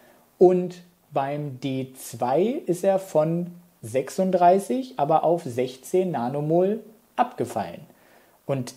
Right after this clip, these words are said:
das spricht dafür, dass man dann vielleicht doch eher Vitamin D drei nehmen sollte, weil das fünfundzwanzig O H Vitamin D,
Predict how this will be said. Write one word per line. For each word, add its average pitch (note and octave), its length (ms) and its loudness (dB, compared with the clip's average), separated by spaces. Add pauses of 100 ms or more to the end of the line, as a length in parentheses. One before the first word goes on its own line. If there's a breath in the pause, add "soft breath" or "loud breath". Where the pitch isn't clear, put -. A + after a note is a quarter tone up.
das - 240 -6
spricht E3+ 340 0
dafür, F#3 260 6
dass F3 200 4
man F3+ 160 -4
dann E3+ 180 0
vielleicht D#3+ 440 0
doch C#3+ 220 -2
eher C3 200 -4
Vitamin C#3+ 420 -6
D B2 160 -2
drei B2 420 -2 (560 soft breath)
nehmen C3 360 -4
sollte, A2 420 -2
weil D#3+ 360 6 (420 loud breath)
das D3 420 2
fünfundzwanzig E3+ 800 2
O C#3+ 220 2
H G#3+ 240 4
Vitamin G#3 480 2
D, A#3 320 2